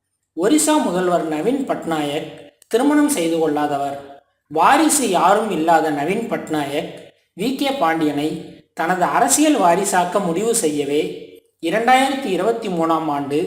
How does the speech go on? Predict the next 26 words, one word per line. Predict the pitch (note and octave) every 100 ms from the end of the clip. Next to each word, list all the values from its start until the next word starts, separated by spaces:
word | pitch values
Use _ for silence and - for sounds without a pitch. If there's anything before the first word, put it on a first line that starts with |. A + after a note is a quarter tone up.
| - - - _
தனது | E3+ E3 E3+
ஐ | D3 E3+ A#3
ஏ | C4
எஸ் | C4+ C4
பணியை | - F3 F3 E3+
ராஜினாமா | D3 - G#3+ G#3+ G#3+
செய்துவிட்டு, | G#3 D#3+ D#3+ E3 C#3+ - D3+ F3+ - - - _ _
நவீன் | E3 F#3+ D#4 D#4+
பட்நாயக்கின் | F#3+ E3+ E3 E3 D3 - E3 - - - _ _
பிஜு | E3+ G#3 D#4 D#4
ஜனதா | F3+ E3+ G3+ G3+
தளம் | G3 E3 D3+
கட்சியில் | C#3+ - F#3 D3+ C#3+ F3 - - _
உறுப்பினராக | G3 D#4 D#4+ C#4+ F3+ D#3+ F3+
இணைந்தார். | D#3 C#3+ D3 C#3 C#3 - - - _ _ _ -
வி | A3+ D4
கே | D#4
பாண்டியனின் | - F3+ F#3+ G3+ F#3+ F#3+ F3
மனைவி | D3+ E3+ F3 D3+ -
சுஜாதாவும் | D#3+ A3 A#3+ F#3 D#3+ C#3+ D#3 - - - _
ஐ | - G3+ C4
ஏ | D4+
எஸ் | D4+ G3
அதிகாரி | E3+ E3 D#3 D#3
ஆவார். | D#3+ C#3 C#3+ C#3+ C#3+ - - _ _ _
தற்போது | D#3 D#3 D#3 F3+ E3+ F3 - -